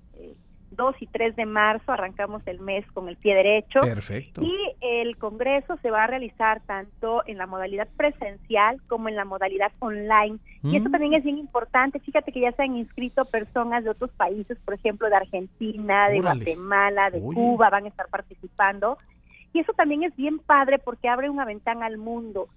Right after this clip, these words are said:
Speaker 1: ¿Qué estamos haciendo en México? ¿Qué están haciendo en otros países?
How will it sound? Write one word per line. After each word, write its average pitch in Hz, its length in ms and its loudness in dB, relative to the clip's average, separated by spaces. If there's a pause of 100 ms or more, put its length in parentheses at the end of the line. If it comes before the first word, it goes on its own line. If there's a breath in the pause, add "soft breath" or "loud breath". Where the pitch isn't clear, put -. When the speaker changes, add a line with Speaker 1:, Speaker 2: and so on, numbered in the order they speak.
(240)
Speaker 1:
¿Qué 285 80 0
estamos 285 500 -2
haciendo 220 340 -6
en 208 120 -10
México? 226 560 0
¿Qué 240 80 0
están 254 320 2
haciendo 226 300 -6
en 214 80 -10
otros 202 300 -8
países? 214 580 2